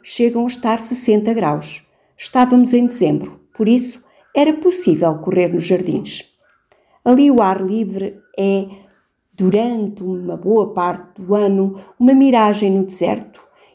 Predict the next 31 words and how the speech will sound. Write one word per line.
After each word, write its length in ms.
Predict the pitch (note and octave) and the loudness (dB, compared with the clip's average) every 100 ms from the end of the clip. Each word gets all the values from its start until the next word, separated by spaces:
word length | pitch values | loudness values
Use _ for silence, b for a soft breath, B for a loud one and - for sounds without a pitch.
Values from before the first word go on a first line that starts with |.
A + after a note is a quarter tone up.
| - | -4
e 140 | E3 | -2
as 100 | D#3 | -2
pessoas 560 | - - - G#3+ G#3 F#3 | -8 -6 2 4 4 0
vivem 420 | F#3 G#3 G3+ G#3 | -2 0 0 0
cercadas 680 | G#3 C4+ C4 A#3 G#3+ A3 G#3+ | -2 -6 -2 0 0 0 -4
de 160 | G#3+ | 0
ar-condicionado, 920 | F#3+ G3 G3+ G3+ G3+ A3+ G#3+ D#3+ D#3+ - b b b | 0 0 -4 -6 -6 -4 -2 -2 -4 -14 b b b
dentro 320 | - A3+ G3+ | 0 0 0
de 120 | F3+ F3+ | -6 -4
edifícios 500 | F3+ E3 E3+ - - | -4 -6 -8 -8 -8
de 80 | |
escritórios, 1000 | - - A3 B3 - F3+ F#3+ F3+ F#3 - B - | -8 -6 0 0 2 0 0 -4 -8 -10 B -12
arranha-céus, 960 | E3 E3+ F#3 G3+ - F#3 F#3 F3+ F3+ B B | -6 -2 -2 -2 -2 2 2 0 -6 B B
centros 380 | - G#3+ G#3 | 0 0 0
comerciais, 840 | - F3+ E3 - F#3 E3+ F#3 F3 F3 | -8 -12 -12 -6 -2 0 0 -2 -6
automóveis. 840 | E3 - G3 F#3 G3 E3 D3+ - B B _ | -10 -4 0 2 0 -2 -6 -8 B B _
Por 160 | C4+ | 4
isso, 340 | A#3 A#3+ - D4+ B B | 4 2 -4 -10 B B
andar 380 | F#3+ G3+ A#3+ | 2 2 0
pelas 320 | B3 B3 A#3+ B3 | 0 0 0 0
ruas 380 | A3 A#3 A#3+ | 0 2 2
é 40 | B3 | 0
uma 140 | B3 | 0
espécie 480 | B3+ - C4+ C4 D4 | -2 0 -2 0 0
de 60 | C#4 | 2
luxo 420 | C4 B3 C4 - | 4 4 2 0
confinado 720 | B3+ C4 - B3 F3 F#3+ G#3 | 0 0 0 2 2 2 0
a 40 | |
uma 180 | A#3 A#3+ | 2 0
temporada 680 | A#3+ A#3+ B3 B3 G#3+ F#3+ G3 | 0 0 2 2 2 2 0
curta, 600 | B3 - G3+ - - - | -6 -4 -6 -6 -10 -10